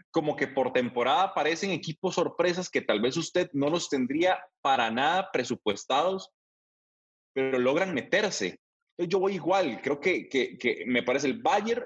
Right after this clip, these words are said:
el Liverpool y el tercero ahí para un equipo X, que puede ser cualquiera de, de los que está ahí metidos en los bombos. De ahí, no sé, hay varios,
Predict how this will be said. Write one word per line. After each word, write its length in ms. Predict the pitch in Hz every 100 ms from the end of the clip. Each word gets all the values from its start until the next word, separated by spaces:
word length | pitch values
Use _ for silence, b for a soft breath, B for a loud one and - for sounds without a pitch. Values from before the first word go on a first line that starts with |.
| -
el 200 | 113 127
Liverpool 640 | 190 262 285 - 277 285 -
y 120 | 135
el 120 | 127
tercero 360 | 127 117 147 170
ahí 280 | 180 202 -
para 160 | 131 123
un 80 | 151
equipo 460 | - 165 - 139
X, 580 | 147 - 113 92 - -
que 140 | - 107
puede 260 | 120 143
ser 200 | 151 156 -
cualquiera 1040 | 160 156 131 113 - - 170 180 185 190 127
de, 440 | 110 107 104 85
de 100 | 104
los 160 | 101 -
que 80 | 107
está 220 | - 139
ahí 260 | 170 185
metidos 400 | 165 135 175 151
en 60 | 113
los 120 | 104 110
bombos. 520 | 147 180 196 - - - B B B _
De 180 | 110 135
ahí, 100 | 143
no 100 | 117
sé, 140 | - 120
hay 140 | 104
varios, 360 | 107 110 95